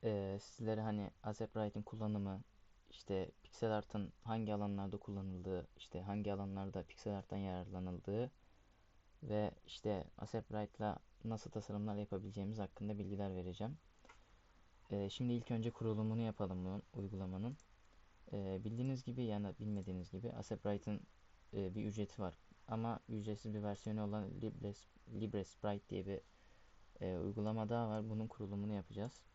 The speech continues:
Şimdi ben size şöyle linkini atayım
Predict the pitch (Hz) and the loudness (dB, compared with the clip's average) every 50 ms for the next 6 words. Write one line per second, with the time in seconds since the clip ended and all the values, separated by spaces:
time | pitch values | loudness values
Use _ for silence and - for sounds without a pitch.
0 | - - - - - - 110 101 95 107 107 107 107 - - 113 110 113 113 - | -20 -20 -20 -14 -6 -2 -2 0 0 2 0 0 0 -2 -4 -2 0 0 0 0
1 | - - - - - - - - - - - - - - - - - - - - | -2 -8 -16 -20 -20 -20 -20 -20 -20 -20 -20 -20 -20 -20 -20 -20 -20 -20 -10 -6
2 | 98 98 95 95 95 98 - - - 120 113 117 - - 113 107 104 - - 104 | -4 -4 -2 -2 -4 -4 -6 -6 -4 -4 -4 -4 -4 -2 -2 -2 -2 -2 -4 -4
3 | 98 92 | -4 -4